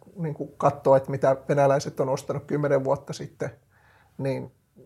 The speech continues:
niistä, niinku, hyvin isolla prosentilla jotain on hylättynä. Et, et sit on, onhan niissä, niinku, hyvin kummallisia, että jossain, muistaakseni Saarijärvellä on rakennettu semmonen hyvin tiukasti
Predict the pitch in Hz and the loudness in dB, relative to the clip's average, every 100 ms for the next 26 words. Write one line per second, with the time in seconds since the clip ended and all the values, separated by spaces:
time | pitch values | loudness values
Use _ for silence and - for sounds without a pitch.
0 | 180 147 131 - 139 139 143 147 143 139 | -12 -8 -8 -8 -2 0 4 4 6 6
1 | 139 - 143 139 143 139 139 139 139 139 | 6 4 4 4 4 6 6 6 6 4
2 | 139 135 131 - 131 127 - _ _ - | 0 0 -2 -4 -4 -4 -10 _ _ -20
3 | - - - - _ - 123 - _ 143 | -20 -20 -20 -20 _ -4 -4 -6 _ -8
4 | 147 - 147 - 151 - - 175 165 202 | -8 -10 -20 -8 -8 -8 -2 2 8 10
5 | 185 160 147 165 151 147 139 139 - 135 | 10 8 4 4 4 4 2 0 0 2
6 | 127 135 139 123 135 - - 147 120 - | 2 2 0 0 -2 -6 -6 -6 -8 -16
7 | - - - - 151 - - 151 151 139 | -20 -20 -18 -12 -10 -10 -4 4 8 8
8 | 147 147 143 143 143 139 - 165 156 147 | 10 8 8 6 6 2 0 -2 0 2
9 | 151 143 - - 165 143 143 135 160 151 | 0 0 -6 -8 -6 -4 -4 -4 -2 0
10 | 151 147 151 147 - 147 - | 2 2 2 2 -4 -8 -8